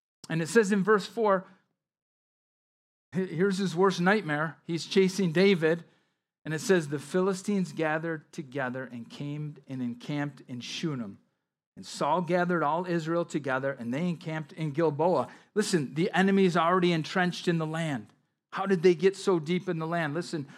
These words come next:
Saul was preoccupied with other things.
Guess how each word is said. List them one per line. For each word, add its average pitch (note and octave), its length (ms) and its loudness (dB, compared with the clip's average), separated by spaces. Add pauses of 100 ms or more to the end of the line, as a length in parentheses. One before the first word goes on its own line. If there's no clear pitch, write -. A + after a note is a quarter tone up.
(680)
Saul E3 680 0 (1080)
was B2 120 -18
preoccupied A#2 1000 -8 (880)
with A2+ 100 -14
other G#2+ 220 -12
things. G#2 480 -20